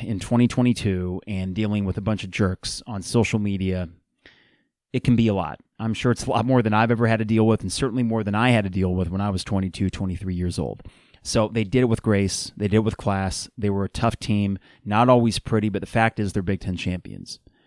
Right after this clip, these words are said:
That is something that will never be taken away from them. And like Brad Underwood said on that video, which I recommend you go check out on the Illinois basketball Twitter account, something he said, "In twenty years, you guys will be coming back here and we'll be celebrating you." And that is the truth. And I cannot wait to be there in twenty forty-two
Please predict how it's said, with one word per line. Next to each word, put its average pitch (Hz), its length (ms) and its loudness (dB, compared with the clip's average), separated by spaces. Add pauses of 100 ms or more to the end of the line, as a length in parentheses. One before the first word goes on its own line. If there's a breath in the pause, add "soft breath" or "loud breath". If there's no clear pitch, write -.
(240 soft breath)
That 113 280 4
is 107 80 0
something 101 300 -2
that 98 80 -2
will 95 80 -6
never 104 200 0
be 104 100 0
taken 107 280 -2
away 113 180 2
from 135 200 0
them. 143 260 0
And 107 100 -4
like 98 160 0
Brad 107 180 4
Underwood 107 320 2
said 104 240 0
on 101 100 4
that 98 120 0
video, 104 300 2
which 98 180 -2
I 101 80 2
recommend 143 480 0
you 147 60 -2
go 143 100 0
check 135 260 0
out 98 240 2 (120)
on 101 80 -4
the 101 100 0
Illinois 104 300 2
basketball 98 400 -2
Twitter 101 260 -2
account, 87 340 -6 (1040 soft breath)
something 131 240 2
he 113 40 2
said, 113 200 2
"In 110 60 0
twenty 139 260 4
years, 120 340 8
you 120 60 6
guys 120 240 6
will 98 40 0
be 110 60 0
coming 113 280 2
back 107 220 0
here 113 100 -4
and 101 120 -2
we'll 107 120 4
be 104 160 -4
celebrating 95 800 -2
you." 85 280 -4
And 101 220 -6
that 107 260 -2
is 95 220 -8
the 92 80 -8
truth. - 420 -8
And 98 140 -8
I 98 80 -6
cannot 117 440 -4
wait 113 200 -4
to - 80 -8
be 170 220 0
there 104 200 2
in 98 120 2
twenty 104 260 2
forty-two 107 680 -2